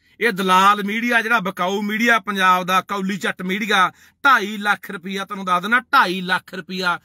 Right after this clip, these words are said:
ਇੱਕ ਦਿਨ ਦਾ ਇੱਕ ਚੈਨਲ ਲੈ ਰਿਹਾ, ਇੱਕ, ਇੱਕ ਦਿਨ ਦਾ। ਇਹ ਝਾੜੂ, ਇਹ ਬੌਕਰ ਪਾਰਟੀ ਦਾ ਬੰਨਿਆ ਹੋਇਆ, ਢਾਈ ਲੱਖ ਰੁਪਈਆ ਇੱਕ ਦਿਨ ਦਾ, ਢਾਈ ਲੱਖ। ਇੱਕ ਚੈਨਲ ਨੂੰ ਦਿੰਦੇ ਆ ਕਿ ਤੂੰ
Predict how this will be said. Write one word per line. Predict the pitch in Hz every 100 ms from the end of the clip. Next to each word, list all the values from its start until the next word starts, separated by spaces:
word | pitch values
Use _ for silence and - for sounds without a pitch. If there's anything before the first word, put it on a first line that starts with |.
| _ _ -
ਇੱਕ | 226 - 214
ਦਿਨ | 208 208
ਦਾ | 202 214
ਇੱਕ | 202
ਚੈਨਲ | - 190 185
ਲੈ | 180 185
ਰਿਹਾ, | 214
ਇੱਕ, | 233 220
ਇੱਕ | 202 180 180
ਦਿਨ | 165 156
ਦਾ। | 143 123 _ _ _ -
ਇਹ | 208 220
ਝਾੜੂ, | - 269 214 208 220 - _ _ _ _ _ _ _
ਇਹ | - 185
ਬੌਕਰ | 120 202 - 262
ਪਾਰਟੀ | 202 220 202 - 196
ਦਾ | 185
ਬੰਨਿਆ | 170 185 202
ਹੋਇਆ, | 160 170 233
ਢਾਈ | 190 262 214 190
ਲੱਖ | 185 180 -
ਰੁਪਈਆ | 170 170 170 170
ਇੱਕ | -
ਦਿਨ | 151 147
ਦਾ, | 139
ਢਾਈ | 127 208 160
ਲੱਖ। | 139 - - _ _ _ _ _ - -
ਇੱਕ | 214 220
ਚੈਨਲ | 202 220 226 220
ਨੂੰ | 214
ਦਿੰਦੇ | 208 233
ਆ | 262 233 135 _ _ _ _ _
ਕਿ | 226 233 -
ਤੂੰ | 233 269 302